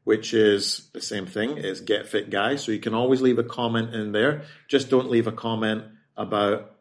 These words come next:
almonds or pulses having as much protein as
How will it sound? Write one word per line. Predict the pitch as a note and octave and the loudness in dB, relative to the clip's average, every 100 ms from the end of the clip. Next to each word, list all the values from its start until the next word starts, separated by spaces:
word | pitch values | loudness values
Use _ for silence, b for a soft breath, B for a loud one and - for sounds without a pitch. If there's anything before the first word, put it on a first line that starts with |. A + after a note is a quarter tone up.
| _ _ | _ _
almonds | A#2 A#2+ B2 A#2 A2 A2 - - | 0 0 2 0 0 -4 -6 -6
or | G2+ G2+ G2+ F#2 - | -4 -2 -2 -6 -12
pulses | - A#2+ A2+ A2+ G2+ F#2+ - b b b b | -2 0 0 0 -2 -2 -8 b b b b
having | G#2 G2+ G#2 G2+ | -6 -4 -4 -4
as | F#2+ | -4
much | G2+ G#2 - | -4 -6 -6
protein | A#2 G2+ F#2 G#2 F#2 F2+ | -2 -2 -4 -10 -10 -12
as | F#2+ F#2 F2+ E2+ - - | -8 -6 -6 -6 -10 -12